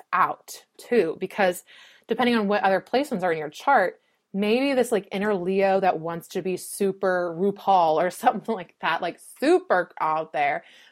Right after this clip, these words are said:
but doesn't have always the outlet. Drama and theater therapy can help you really express that voice,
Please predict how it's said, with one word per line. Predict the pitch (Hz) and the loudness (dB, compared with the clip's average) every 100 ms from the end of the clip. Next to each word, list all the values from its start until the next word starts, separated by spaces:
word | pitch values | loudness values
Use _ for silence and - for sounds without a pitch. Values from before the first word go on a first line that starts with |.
| _ | _
but | 240 | 2
doesn't | 254 285 | 2 -2
have | 247 220 | -4 -2
always | 208 202 | -2 -2
the | 214 - | -4 -2
outlet. | 180 190 254 302 - - _ _ _ _ _ - | -2 2 0 -2 -8 -20 _ _ _ _ _ -16
Drama | - 214 220 226 | -6 -2 0 0
and | 202 | 0
theater | 208 190 | -2 -2
therapy | 190 175 180 | -2 -4 -4
can | 190 175 | -6 -10
help | - 175 170 - | -10 -10 -10 -8
you | 175 156 156 | -10 -10 -10
really | 175 170 - | -6 -4 -6
express | - - - - 151 151 151 - - | -10 -18 -18 -16 -10 -6 -6 -8 -10
that | 156 - | -8 -8
voice, | - 143 - - - - | -12 -10 -12 -14 -20 -20